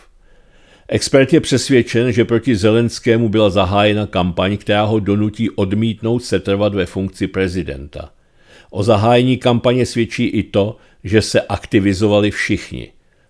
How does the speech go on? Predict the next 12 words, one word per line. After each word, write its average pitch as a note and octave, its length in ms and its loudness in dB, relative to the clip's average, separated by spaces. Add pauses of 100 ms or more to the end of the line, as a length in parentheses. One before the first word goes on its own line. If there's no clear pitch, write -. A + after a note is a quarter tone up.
(120)
Kromě G#2 380 4
Porošenka F#2 880 0
se G2+ 200 -2
z F2 80 -4
naftalínu G#2+ 680 0
vynořila G2 460 -2
Tymošenková G2 880 -2
a - 200 -6
dokonce G2 600 -4
i - 180 -6
Arsenij G2 680 -2
Jaceňuk. F#2+ 800 -6